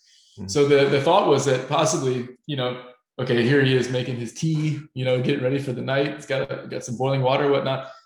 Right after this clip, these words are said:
Speaker 2: And he could just kind of lean over and dip this, uh,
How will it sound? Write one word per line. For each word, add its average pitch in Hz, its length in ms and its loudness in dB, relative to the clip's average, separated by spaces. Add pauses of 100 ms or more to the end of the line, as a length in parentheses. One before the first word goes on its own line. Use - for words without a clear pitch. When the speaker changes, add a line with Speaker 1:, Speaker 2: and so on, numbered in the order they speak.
Speaker 2:
And 131 100 -6
he 139 80 0
could 139 140 -2
just 139 200 -4
kind 147 160 0
of 147 200 -4
lean 175 180 2
over 160 280 6
and 131 220 -2
dip 175 280 -4
this, 190 260 -4
uh, 127 460 -4